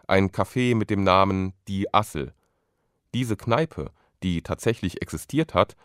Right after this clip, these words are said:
wird zum Kulminationspunkt des System- und Identitätswechsels. Im vermeintlich herrschaftsfreien Raum tummeln sich Spinner und Dichter, neu angekommene Sexarbeiterinnen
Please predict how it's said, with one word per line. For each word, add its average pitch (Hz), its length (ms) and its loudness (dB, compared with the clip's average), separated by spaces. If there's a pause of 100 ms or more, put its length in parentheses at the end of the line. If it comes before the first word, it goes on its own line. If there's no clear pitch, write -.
(200)
wird 113 260 2
zum 110 140 2
Kulminationspunkt 127 1200 0
des 98 140 0
System- 113 600 -2
und 104 360 0
Identitätswechsels. - 1160 -2 (800)
Im 101 320 4
vermeintlich 135 640 0
herrschaftsfreien 117 760 0
Raum 85 340 4 (400)
tummeln 113 360 4
sich 95 260 0
Spinner 127 380 0
und 104 200 -2
Dichter, 78 460 0 (340)
neu 104 460 4
angekommene 101 680 2
Sexarbeiterinnen 104 1080 0